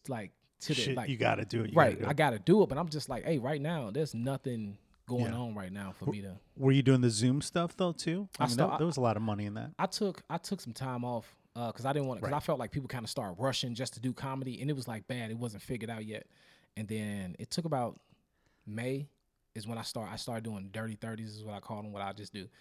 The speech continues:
Speaker 1: I set up, like, a, uh, my, uh, phone and, uh, tablet in the garage, and it just turned the ca-, but I wouldn't, I wouldn't see the comments. I just announced, "Hey, at this time I'm, I'm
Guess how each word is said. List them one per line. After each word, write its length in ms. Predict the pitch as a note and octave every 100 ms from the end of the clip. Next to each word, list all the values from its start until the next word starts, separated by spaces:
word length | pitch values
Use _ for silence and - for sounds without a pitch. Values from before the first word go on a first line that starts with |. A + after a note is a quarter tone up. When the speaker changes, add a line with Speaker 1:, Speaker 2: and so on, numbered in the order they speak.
| - -
Speaker 1:
I 80 | G2
set 200 | F#2+ C#3+
up, 100 | B2
like, 160 | A#2 G2+ F#2 -
a, 40 |
uh, 140 | G#2 F#2+
my, 220 | G2 F#2 -
uh, 360 | G2+ F#2 F#2 F#2
phone 400 | - A#2+ A2+ A2
and, 240 | G2+ F#2+ E2
uh, 300 | F#2+ F#2 -
tablet 440 | - B2 A#2+ A2 -
in 80 | G2
the 60 |
garage, 400 | F#2 G2+ A2 A2+ - _ _ - - - -
and 140 | A2+
it 20 |
just 220 | A2 A2+ -
turned 200 | D#3 C#3
the 40 |
ca-, 260 | - C3 C3
but 100 | C3+
I 60 |
wouldn't, 240 | D#3 F3 D3+
I 60 |
wouldn't 200 | D#3 E3
see 120 | -
the 80 | D3+
comments. 580 | - D#3 C3 G#2 - - _ _ _
I 120 | - B2
just 180 | C3
announced, 360 | A#2+ A#2+ C#3+ C#3
"Hey, 180 | A2+ A2
at 80 | -
this 120 | C3
time 280 | D3 A#2+ A#2+
I'm, 120 | A2
I'm 80 | A2+